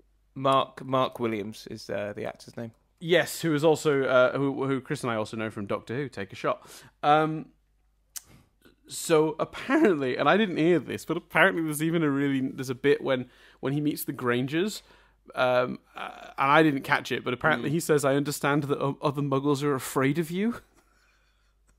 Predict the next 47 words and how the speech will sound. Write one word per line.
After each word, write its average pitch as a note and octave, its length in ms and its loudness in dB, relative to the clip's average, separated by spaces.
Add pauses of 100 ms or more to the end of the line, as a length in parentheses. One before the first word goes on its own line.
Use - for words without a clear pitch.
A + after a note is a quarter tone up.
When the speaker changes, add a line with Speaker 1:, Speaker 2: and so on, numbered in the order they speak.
(380)
Speaker 1:
Yeah, C#3+ 220 2
he's C#3+ 220 -2
talking D#3+ 340 0
to C#3+ 100 -10
them B2+ 160 0
in A#2+ 80 -4
the A#2 80 -6
background. A#2+ 600 0
It's C3+ 180 -12
so, B2+ 160 -2
Speaker 2:
Yeah. E3 260 6
Speaker 1:
it's A#2 160 -12
so - 180 -8
Speaker 2:
And G#2 100 -12
Speaker 1:
funny. F3+ 160 4
Speaker 2:
that's F#3 280 4
obviously F#3+ 380 0
developing D#3+ 500 4
a D3 80 2
sort D3 280 -2
of, C3+ 280 -4
uh, B2+ 380 0
a F3+ 60 -6
sort A3 180 -2
of D#3 80 -2
almost D3+ 240 0
like C#3+ 140 -4
a, B2+ 160 0 (560)
it's C#3+ 120 -10
almost G3 160 -4
like C3+ 120 -4
a C3+ 60 -2
running C3 260 2
gag C3 320 6
from A#2 220 -8
the, A2+ 100 -6 (100)
from A#2+ 240 -6
the A2+ 80 -12
books. - 480 -2
It's - 140 -8
not C#3+ 120 -2
really B2 280 -2
explained C3 400 -2
in B2 40 -2
the A#2 60 -6
film, A2 240 -6
but A#2 180 -4